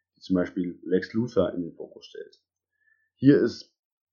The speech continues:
völlige, äh, Freiheit seitens Panini und ich vermute aber mal, dass definitiv ein solcher Band kommt. Ebenfalls ist es vermut-, äh, zu vermuten, dass Panini im ersten Halbjahr, wie so oft üblich, auch eine Anthologie rausbringt.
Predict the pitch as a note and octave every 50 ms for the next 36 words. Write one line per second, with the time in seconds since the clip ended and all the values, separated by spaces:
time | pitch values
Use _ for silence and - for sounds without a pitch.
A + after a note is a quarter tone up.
0 | _ _ _ _ _ - - - - - B2+ C3 C3 C3 A#2+ A#2 A2+ G2 G2 -
1 | - A2 A2 G#2+ G#2 G2+ F#2+ - - G2+ G#2+ G2+ G2+ G2 G2 - - - G#2 G#2
2 | G2 F#2+ G2 G2 - - G2 G2 G2 G2 G2 G2+ G2+ - - G2 F#2+ F2+ - -
3 | - F#2+ G#2+ B2 E3 - F3 C3+ B2 A2+ G#2+ G#2 G2 F#2+ F#2+ - F#2 - - -
4 | G2+ F#2 - F2+ - F#2+ F2+ - - E2+ F#2+ F#2+ F2+ F2 E2 - F#2 - D#2+ D#2+
5 | - - - E2+ E2 D#2+ - _ _ _ _ _ _ _ _ _ _ _ - A#2
6 | B2 C3+ D3 D3 D3 - - A#2 A2+ A2+ A2+ A2+ - G#2+ G#2 - G2 - - F#2+
7 | G2+ G2+ G#2+ A2 G#2+ - - _ - F2 G#2 G2+ G#2 - - - G2 G2 G#2 A2+
8 | - A2+ A2 A2 G#2 F#2 E2+ - - - F2+ F#2+ G2 G2+ G#2+ A2 A2 A2 G#2+ -
9 | - _ _ _ - F#2 F#2 - F#2+ F#2 - - - - - G2 A#2 A2+ - A2+
10 | G#2+ G#2+ G#2 - _ _ _ _ _ _ _ _ _ - F#2+ F#2+ F2+ F2 D#2+ -
11 | - - - _ - - - - A2 A2 G#2 - - _ _ _ _ _ - F#2+
12 | G2 G2 C#2+ G#2 G#2 C#2+ D#2+ G2 G2 G#2 G2+ G2+ G2+ A2 A2+ A2 C#2+ C#2 C#2 -
13 | - _ - - - - - -